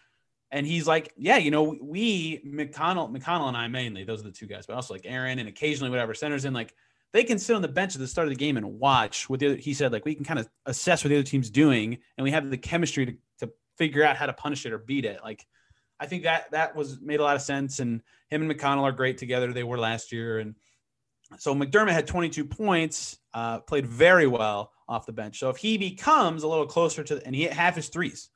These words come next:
uh, which this season is a big thing for him. So if he can become closer to the player he was last year because he's moved to the bench, that makes Karas's return even more valuable, because not only is it the, the value of Karas alone, because again,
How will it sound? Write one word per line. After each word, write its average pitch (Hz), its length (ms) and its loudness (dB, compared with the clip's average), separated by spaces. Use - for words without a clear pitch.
uh, 98 140 -20
which - 240 -18
this 131 180 -4
season 127 280 -2
is 107 100 -4
a 107 60 -10
big 110 160 -10
thing 131 100 -8
for 101 100 -8
him. 101 60 -8
So 175 80 -4
if 170 60 -6
he 226 120 0
can 208 120 -2
become 208 400 0
closer 208 260 2
to 175 60 -2
the 165 60 -6
player 180 260 -2
he 151 120 -4
was 139 540 -2
last 214 500 -2
year 113 340 -6
because 143 360 -4
he's 165 200 -6
moved 147 160 -4
to 135 60 -8
the 117 60 -4
bench, 175 320 -2
that 185 120 -2
makes 190 240 -6
Karas's 151 380 -8
return 156 380 -6
even 202 240 -4
more 294 220 4
valuable, 110 300 0
because 123 220 -10
not 214 140 4
only 208 180 2
is 170 60 -2
it 165 200 -6
the, 151 220 -12
the 151 180 -10
value 180 340 0
of 143 100 -6
Karas 190 340 -2
alone, 156 480 0
because 139 300 -4
again, 127 320 -2